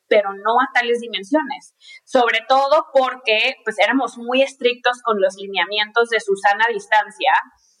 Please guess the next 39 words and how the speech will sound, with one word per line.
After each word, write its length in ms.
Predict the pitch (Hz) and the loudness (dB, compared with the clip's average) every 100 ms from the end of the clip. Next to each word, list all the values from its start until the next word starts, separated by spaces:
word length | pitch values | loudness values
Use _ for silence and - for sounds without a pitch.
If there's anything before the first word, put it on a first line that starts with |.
| - | -6
y 100 | 220 | -2
no 120 | 226 247 | 0 2
queríamos 500 | 285 277 269 277 277 | 0 0 -2 -2 0
romper 280 | 208 220 240 | 0 0 -2
estos 260 | 247 254 | -4 -8
lineamientos 840 | 254 220 190 214 220 214 190 254 - - | -6 -4 -4 -4 -6 0 2 0 -4 -2
para 260 | 214 196 | -2 -2
no 340 | 202 220 233 240 | -4 -2 0 2
poner 640 | 262 254 226 214 220 240 - | -2 0 -2 0 -2 -4 -4
en 120 | 196 | -2
riesgo 400 | 214 220 226 262 | 0 0 2 0
la 140 | 262 | 0
salud 280 | - 185 202 | -2 -2 0
de 100 | 220 | -2
nuestros 360 | 233 214 196 190 | -4 -8 -6 -6
colaboradores, 840 | 185 175 175 180 185 202 208 254 - | -2 0 2 0 2 0 0 -4 -8
que, 80 | |
pues, 140 | - - | -12 -2
era 120 | 208 | 0
la 160 | 247 208 | 2 -2
prioridad. 480 | 185 170 196 185 196 196 | -4 -4 0 0 0 -4
Entonces, 560 | 196 190 190 175 - _ - - | -6 -6 -4 -6 -6 _ -20 -4
había 300 | 190 214 240 | -2 2 2
un 180 | 262 285 | 0 -2
número 320 | 302 302 294 | -2 0 0
limitado 500 | 285 233 208 214 220 240 | 0 -4 0 2 2 2
de 100 | 208 | 0
gente 300 | 214 220 262 | -2 -2 -2
que 100 | 240 | -2
podía 300 | 185 180 202 | -4 0 0
trabajar 380 | 247 220 180 196 | 2 0 0 -2
en 100 | 233 | -2
los 140 | 226 185 | -4 -4
almacenes 680 | 170 - 185 196 240 277 _ _ | -6 -6 -4 -2 -2 -4 _ _
y 220 | - 190 208 | -4 0 2
ese 260 | - 269 | 2 0
era 160 | 262 262 | 0 -4
nuestro 300 | 247 - 185 | -4 -6 -6
limitante. 540 | 180 - 285 311 247 | -6 -2 0 0 -2